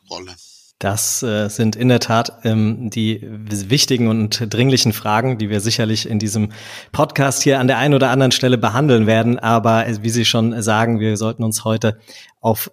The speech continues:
Speaker 2: das Thema konzentrieren und hier nicht, äh, sch-, schnell über diese Krise urteilen.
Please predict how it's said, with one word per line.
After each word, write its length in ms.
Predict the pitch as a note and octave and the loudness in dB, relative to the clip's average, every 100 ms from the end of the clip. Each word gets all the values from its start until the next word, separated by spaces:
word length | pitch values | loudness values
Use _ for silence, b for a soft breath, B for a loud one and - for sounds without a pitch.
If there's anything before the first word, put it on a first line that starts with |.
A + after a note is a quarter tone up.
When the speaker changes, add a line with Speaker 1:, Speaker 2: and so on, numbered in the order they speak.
| - | -4
Speaker 2:
das 400 | A2+ G#2+ - - - | -2 0 -4 -6 -2
Thema 320 | C3 B2+ C3+ | 2 4 2
konzentrieren 640 | A#2+ A#2 A#2 G#2+ A#2 A#2 | 2 2 0 0 0 0
und 140 | A#2 A2 | 2 2
hier 180 | A2 | 4
nicht, 320 | G#2+ G#2 - G#2+ | 2 0 -4 -6
äh, 240 | A2 G#2 | -4 -4
sch-, 240 | - - - - A2+ | -4 -6 -8 -4 -2
schnell 360 | G2+ - A2 A#2 | 0 2 4 2
über 240 | A2+ G#2+ | 0 -4
diese 340 | G#2+ G2 G#2 F#2+ | -4 -4 -6 -8
Krise 380 | - - A2+ G#2+ | -14 -8 -6 -4
urteilen. 500 | A2 B2+ - F#2+ F#2 | -2 -2 0 -4 -4